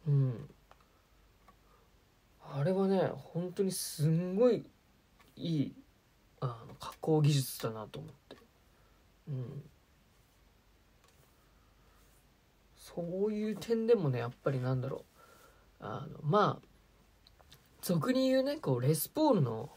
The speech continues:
この、ハイポジションへのこのアクセスとかって、今だったらね、こう、ヒールカットされてるモデルとか、もう本当に僕のやつはもう、あの、九十八年製の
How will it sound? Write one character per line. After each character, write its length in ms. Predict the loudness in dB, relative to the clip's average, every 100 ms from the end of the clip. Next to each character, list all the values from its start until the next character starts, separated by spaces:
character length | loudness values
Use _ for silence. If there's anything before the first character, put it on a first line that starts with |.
| -14
こ 120 | -8
の、 140 | -8 -10 _ _ _
ハ 200 | -4 2
イ 120 | 4
ポ 160 | 4 0
ジ 80 | 2
シ 120 | 4
ョ 100 | 4
ン 40 |
へ 60 | 2
の 100 | -4
こ 100 | -10
の 120 | -8
ア 160 | -2 -2
ク 100 | -2
セ 140 | -4
ス 160 | -4 -6
と 80 | -10
か 140 | -14
っ 100 | -14 -10
て、 200 | -8 -8 -16 _ _ _ _ _ _ -20 -10 4
今 180 | 8
だ 60 | 8
っ 40 |
た 140 | 6 -2
ら 80 | -6
ね、 320 | -6 -6 -8 -16 -12
こ 120 | -12
う、 40 |
ヒ 220 | -6 -2 2
ー 20 |
ル 200 | 2 0
カ 120 | -4
ッ 40 | -4
ト 140 | -2
さ 160 | -2 -2
れ 80 | -2
て 140 | -4
る 60 | -4
モ 120 | -4
デ 100 | -4
ル 80 | -4
と 80 | -6
か、 180 | -4 -2
も 80 | 2
う 20 |
本 240 | 6 6
当 100 | 4
に 180 | 2 2 -2 -2
僕 200 | 2 4
の 60 | 4
や 60 | 4
つ 120 | 2
は 80 | 2
も 300 | -2 -4 -8 -18 -20 -20 -20 _ _ -20 -20 -20 -10
う、 20 | -8
あ 180 | -8
の、 160 | -10 -14 -8
九 280 | -2 0 2
十 180 | 0
八 340 | -2 -4 -4 0
年 160 | 2
製 280 | 2 2 4
の 300 | 4 4 2